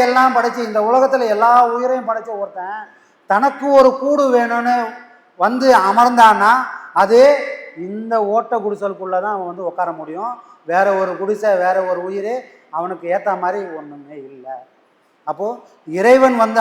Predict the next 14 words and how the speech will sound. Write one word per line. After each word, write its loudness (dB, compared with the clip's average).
அமரக்கூடிய 0
ஒரு -4
கோயில் 4
எதுன்னா -2
நம்மளுடைய -6
உள்ளம். -2
அந்த -8
கோயில் -2
கர்ப்பகிரகம்னா -2
அதை 0
சுத்தி -10
இருக்கிற -2
அந்த -4
காம்பவுண்டு -2